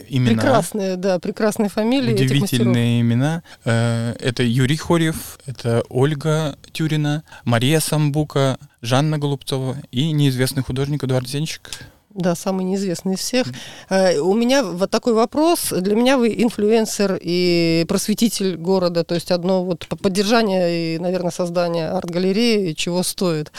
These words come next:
Speaker 2: А Жанна Голубцова как раз недавно у нас была, последней пока вот из гильдии художников перед вами. И мы, э, очень много времени уделили тому, э, что продвигать свой бренд, э, не только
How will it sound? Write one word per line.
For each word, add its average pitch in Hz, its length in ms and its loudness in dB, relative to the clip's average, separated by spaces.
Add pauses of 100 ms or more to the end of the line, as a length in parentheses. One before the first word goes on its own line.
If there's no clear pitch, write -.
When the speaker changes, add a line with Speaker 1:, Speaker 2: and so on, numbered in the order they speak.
Speaker 2:
А 175 400 2
Жанна 247 240 2
Голубцова 247 420 -2
как 190 160 -4
раз 214 160 -2
недавно 185 360 0
у 185 40 -2
нас 180 180 0
была, 190 240 -2
последней 165 440 -4
пока 147 360 -4
вот 147 220 -8
из 156 100 -6
гильдии 165 280 -4
художников 262 560 -2
перед 170 240 -4
вами. 170 400 -2 (420)
И 180 140 0
мы, 262 420 2
э, 190 280 0
очень 202 260 0
много 202 200 2
времени 254 360 4
уделили 190 460 2
тому, 240 600 2
э, 180 200 0
что 196 320 0
продвигать 202 420 0
свой 202 200 -2
бренд, 208 420 0
э, 165 420 -2
не 156 380 -2
только 202 640 2